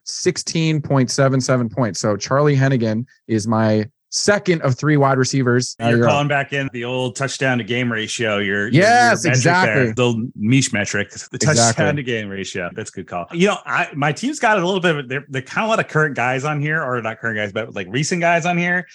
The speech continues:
Speaker 2: And I'm sticking with that trend a little bit.
Speaker 1: Okay.
Speaker 2: Um, because I'm gonna ride Drew Brees at quarterback. I'm gonna try to pull in some of those Saints games there.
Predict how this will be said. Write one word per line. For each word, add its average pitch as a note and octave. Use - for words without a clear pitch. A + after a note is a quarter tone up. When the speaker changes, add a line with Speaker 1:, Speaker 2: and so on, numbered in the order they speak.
Speaker 2:
And G#2
I'm G#2+
sticking -
with D#3+
that C3
trend A2+
a C3+
little D3
bit. E3+
Speaker 1:
Okay. A#2
Speaker 2:
Um, G#2
because A#2
I'm D3
gonna A#3
ride F3+
Drew A#2
Brees G#2
at F#2
quarterback. D#2
I'm C#3
gonna E3
try D3
to C#3
pull C3+
in B2+
some C#3+
of C#3+
those C#3
Saints D#3+
games G2
there. F2